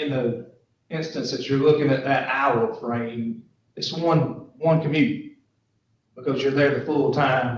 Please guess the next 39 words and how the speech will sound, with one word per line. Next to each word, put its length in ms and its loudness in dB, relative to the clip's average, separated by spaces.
that 100 -12
you're 160 -10
gonna 120 -6
be 80 -4
open. 340 -2
I 120 -8
think 400 0
the, 480 -6
the 60 -20
disadvantage 880 0
to 100 -14
that 400 -8
is 340 -18
if 140 -20
we're 100 -14
saying 320 -6
we're 100 -4
not 300 -4
gonna 140 -8
be 140 -4
open 220 -2
on 200 -6
Sundays, 520 0
or 140 -6
on, 280 -10
which 200 -16
is 300 -16
obviously 500 -12
the 60 -6
weekend, 580 -4
I 40 -14
don't 160 -6
think 200 -4
you 100 -4
get 180 -6
the 60 -12
same, 640 -4
uh, 60 -20
availability 1000 0